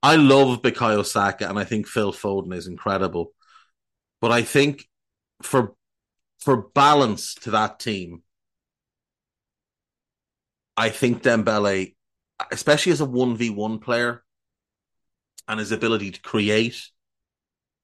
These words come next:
I think Dembele is the choice. That's nine two to England. Oh, sorry, <clears throat> nine two to France. You get Bellingham, you get Kane. And I feel bad leaving Griezmann out,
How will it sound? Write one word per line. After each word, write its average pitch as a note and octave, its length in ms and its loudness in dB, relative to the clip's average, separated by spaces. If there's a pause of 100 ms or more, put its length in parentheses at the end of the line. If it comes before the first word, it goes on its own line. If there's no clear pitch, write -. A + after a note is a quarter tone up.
(640)
I A2 120 -2
think A2+ 240 -2
Dembele G2 440 -2
is F2+ 120 -8
the F2+ 100 -14
choice. - 580 -8 (960)
That's C#3 320 -2 (100)
nine B2+ 640 2
two A2 360 -6
to G2 200 -10
England. F#2 420 -10 (380)
Oh, C3 60 2
sorry, A#2+ 380 0 (160)
<clears throat> G#2+ 180 -4
nine C#3 360 0
two C3 220 -2
to G2+ 100 -8
France. G2 600 -4 (520)
You A2+ 100 -2
get B2+ 220 2
Bellingham, B2+ 440 2
you G#2+ 140 -4
get G2+ 240 -10
Kane. F#2+ 520 -8 (680)
And B2 80 -2
I C3+ 60 2
feel A3+ 240 2
bad D3+ 360 4
leaving A2 320 -2
Griezmann A2+ 480 0
out, F#2+ 220 -12